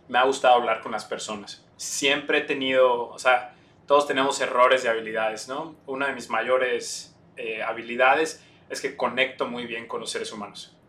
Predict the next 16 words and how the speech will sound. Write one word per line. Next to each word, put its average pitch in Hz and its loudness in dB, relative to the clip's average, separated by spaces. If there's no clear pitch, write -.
O - -18
sea, 117 4
o - -20
sea, 143 4
tú 175 2
me 190 4
empiezas 170 6
a - -2
platicar 143 4
que 151 0
tienes 147 0
un 135 -8
problema 139 4
con 127 -6
tu 127 -2
hijo, 143 2